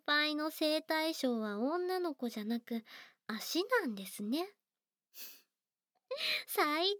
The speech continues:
低。なんて。わかってますよ、先輩。先輩が私を押し倒さないのは、足フェチ以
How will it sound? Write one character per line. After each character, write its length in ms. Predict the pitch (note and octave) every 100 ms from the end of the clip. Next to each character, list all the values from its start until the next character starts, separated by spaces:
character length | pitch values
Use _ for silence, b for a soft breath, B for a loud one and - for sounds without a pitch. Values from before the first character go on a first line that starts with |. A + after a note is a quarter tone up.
| -
低。 1120 | F#4+ G4 G4 G4 G4 G4 G4 G4 G4 G4+ G4 _ _ _ _ _ _ _ _ _ _ _ _ _ _ _ _ _ B B B _ _ _ _ _ _ _ _ -
な 680 | A3 G#3 G#3 G#3 G#3 G#3 G#3
ん 120 | G#3+
て。 260 | - - - _ _ _ _ _ B B B B _ _ _ _ _ -
わ 140 | C4
か 140 | D4
っ 20 | D4+
て 180 | C#4
ま 140 | A#3+ A#3+
す 120 | C#4
よ、 160 | D#4+ G#4 _ _ _ _ -
先 260 | G#3+ F#3+ -
輩。 280 | G#3+ F#3+ _ _ _ _ _ _ _ _ _ _ _ _ _ _ _ -
先 380 | - B3 B3 A#3+
輩 280 | B3 A#3+ A#3
が 180 | A#3 A3+
私 560 | A3 A#3 A#3 - A3+
を 240 | A3+ A3 G#3+
押 80 |
し 160 | G#3+ - A3+
倒 200 | A3 A3
さ 160 | A#3+ A3+
な 180 | G#3+
い 100 | G3
の 240 | F#3+ F#3 F#3+
は、 280 | G#3 G3+ - _ _ _ _ _ _ _ _ _
足 400 | - F#3+ - B3
フ 140 | B3+ B3+
ェ 120 | A#3+
チ 480 | - A#3 A3+ A3
以 60 | B3+